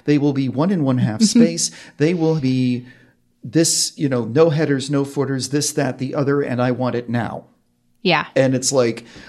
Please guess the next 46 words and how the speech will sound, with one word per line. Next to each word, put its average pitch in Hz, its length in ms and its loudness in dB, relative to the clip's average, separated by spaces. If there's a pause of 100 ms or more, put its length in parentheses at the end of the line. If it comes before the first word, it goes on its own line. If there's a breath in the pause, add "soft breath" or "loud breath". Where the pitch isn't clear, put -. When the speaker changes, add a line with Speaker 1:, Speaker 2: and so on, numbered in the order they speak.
Speaker 1:
"Okay, 202 280 2
are 165 80 4
you 247 140 2
doing 220 340 0
this 196 260 -2
to 170 120 -4
see 175 200 -2
if 170 100 0
I 156 100 2
can 147 160 -4
follow 139 280 -2
directions?" 269 1040 -2
Speaker 2:
<laughs> - 300 2 (1080 loud breath)
Speaker 1:
Are 160 80 0
you 160 140 2
doing 202 220 2
this 175 160 -2
to 160 80 -6
see 160 180 0
how 151 180 4
malleable 160 1120 2 (100)
the 143 100 0
writer 147 360 0
is? 160 320 -6
What? 156 260 -4
Speaker 2:
Mm-hmm. 180 760 0
Yes. 175 460 2
No, 226 300 8
and 214 240 -2 (300 loud breath)
they're 277 180 4
so 269 260 4
particular, 254 640 4
and 214 100 6
I 214 80 6
feel 226 240 0
like 233 180 2
it's 220 160 2
almost 214 260 4
like, 208 240 2
okay, 220 220 4
you 196 160 2
do 202 180 4
one 196 220 4
little 208 160 4
thing 208 200 0
wrong, 220 260 2